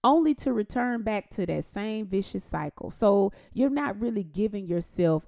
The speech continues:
a real chance, okay? Because one thing about this healing journey, and, and I'm, I'm gonna be, I'm gonna be honest with you guys,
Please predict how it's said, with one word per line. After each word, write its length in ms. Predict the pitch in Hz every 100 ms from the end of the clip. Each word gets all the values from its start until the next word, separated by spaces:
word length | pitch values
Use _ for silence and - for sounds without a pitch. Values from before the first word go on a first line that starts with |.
| -
a 80 | 147
real 720 | 160 160 160 160 156 147 - _ _ -
chance, 720 | - 151 135 - - - - _ _ _ -
okay? 400 | 143 160 151 151 - -
Because 400 | 254 294 262 240 - - _ _
one 200 | 202 311
thing 180 | 381 302
about 260 | 233 196 -
this 140 | 175
healing 300 | 202 180 170
journey, 360 | 160 151 151 151
and, 100 | -
and 100 | 185
I'm, 180 | 233 269
I'm 120 | 294
gonna 80 | 302
be, 240 | 170 151 -
I'm 120 | - 277
gonna 80 |
be 300 | 220 196 175 -
honest 320 | 160 165 165
with 120 | 147 -
you 180 | 170 180
guys, 420 | 160 143 143 156